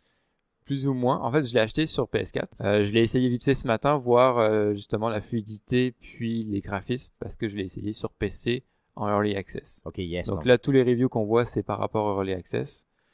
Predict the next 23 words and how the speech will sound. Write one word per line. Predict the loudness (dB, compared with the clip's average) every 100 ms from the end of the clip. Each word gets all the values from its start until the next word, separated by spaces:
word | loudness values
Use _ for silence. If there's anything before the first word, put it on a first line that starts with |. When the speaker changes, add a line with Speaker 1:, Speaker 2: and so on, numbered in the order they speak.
| _ _ _ _
Speaker 1:
euh, | -8 -4 -4 -4 -6 -8 -10
qui | -2 0
a | 2
été | 0 -2
considéré | -4 -4 -4 -4
comme, | -2 -4 -6 -12
pour | -10 -8
certains, | -4 -2 -2 -4
comme | -4
une | -4
bêta, | -2 -2 -2 -6 -16 -10
un |
peu | -8
comme | -6 -4
les | -4
démos, | -4 -4 -6 -8 _ _ _ _ _ _ -12
parce | -12 -4
qu'il | -2
y |
a | -2
eu |
des | 0 0
bugs, | 0 -2